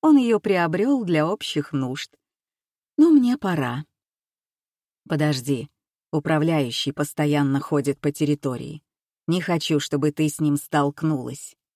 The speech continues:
Василий выдернул из держателя салфетку. Тётка вдруг поинтересовалась:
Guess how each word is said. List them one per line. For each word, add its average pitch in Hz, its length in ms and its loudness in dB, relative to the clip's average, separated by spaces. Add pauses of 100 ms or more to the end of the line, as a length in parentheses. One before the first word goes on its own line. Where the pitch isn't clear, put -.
(580)
Василий 254 640 0
выдернул 190 760 -2
из 160 220 -2
держателя 143 760 -2
салфетку. 151 840 -8 (800)
Тётка 175 440 -4
вдруг 151 360 -2
поинтересовалась: 175 1080 -4